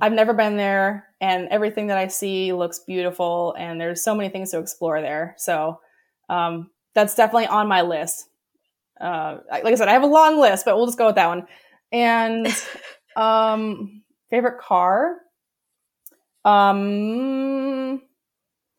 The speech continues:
Speaker 1: uh, I have a soft spot for Aston Martins.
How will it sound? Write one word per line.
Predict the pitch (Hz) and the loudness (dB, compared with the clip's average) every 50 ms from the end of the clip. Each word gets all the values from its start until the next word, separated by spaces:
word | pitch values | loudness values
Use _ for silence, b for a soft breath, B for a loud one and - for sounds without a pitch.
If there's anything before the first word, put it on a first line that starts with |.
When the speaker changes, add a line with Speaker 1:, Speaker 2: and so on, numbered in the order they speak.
| _ _ _ _ _ _ B B B B B B B B _ _ | _ _ _ _ _ _ B B B B B B B B _ _
Speaker 1:
uh, | 269 302 302 302 311 311 311 302 294 294 294 285 285 277 277 277 269 - | 0 2 2 2 4 4 4 4 4 4 4 2 2 2 4 4 4 4
I | - 247 | 4 4
have | 277 294 294 311 | 6 6 6 6
a | 330 330 | 6 4
soft | 330 - - 214 196 196 202 - | 4 2 2 4 4 4 4 2
spot | - - 240 226 214 - - | 2 4 4 4 4 4 2
for | - 180 | 2 4
Aston | 190 175 175 - - 175 | 4 4 4 2 -2 -4
Martins. | 175 170 165 151 170 170 147 151 185 - - - | -4 -4 -4 -6 -8 -10 -12 -10 -10 -10 -10 -10